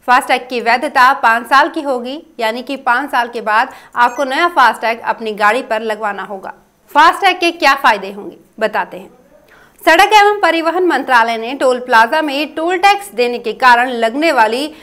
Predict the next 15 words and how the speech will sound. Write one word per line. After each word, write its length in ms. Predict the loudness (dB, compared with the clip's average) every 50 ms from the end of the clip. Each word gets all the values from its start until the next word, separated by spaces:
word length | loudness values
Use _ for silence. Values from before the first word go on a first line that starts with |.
| -20 -18 -6
गाड़ियों 500 | 0 2 4 6 6 4 4 0 -2 -2
की 140 | 0 -2 -2
लंबी 460 | -2 -2 -2 -2 -2 -2 -2 -4 -2
लाइनों 460 | 2 2 2 2 0 -4 -6 -8 -8 -10 -14 -12 _ 0
और 120 | 0 0
खुले 340 | 0 0 -2 0 2 2 2
पैसे 340 | 2 0 0 0 0 -4 -6
होने 320 | -6 -6 -8 -8 -8 -8
की 460 | -10 -10 -10 -8 -6 -6 -8 -8 -12 -20 _ _ -6 -2
समस्या 460 | -2 0 0 -2 -2 0 0 0 0
को 120 | 0 -4
हल 420 | -10 -12 -14 -6 0 2 2 2 2
करने 320 | 0 -2 -2 -2 -4 -8
के 160 | -8 -8 -8
लिए 500 | -8 -8 -6 -4 -2 -2 -4 -4 -8 -18